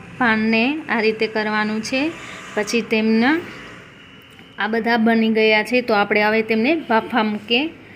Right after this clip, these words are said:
તેને વરાળથી બાફવાનું છે, તો મેં એક કઢાઈમાં બાફવાની છું. આ રીતે કાંઠો મૂકી અને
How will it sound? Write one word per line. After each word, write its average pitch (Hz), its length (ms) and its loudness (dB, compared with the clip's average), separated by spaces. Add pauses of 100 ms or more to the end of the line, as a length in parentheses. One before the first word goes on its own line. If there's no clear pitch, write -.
(240)
તેને 220 220 -2
વરાળથી 220 560 2
બાફવાનું 214 400 2
છે, 226 160 2
તો 226 120 -2
મેં 208 140 0
એક 202 200 -6
કઢાઈમાં 220 480 4
બાફવાની 208 520 0
છું. 269 240 -2 (260)
આ 202 200 2
રીતે 233 240 2 (840)
કાંઠો 208 300 0
મૂકી 233 300 -2
અને 214 200 0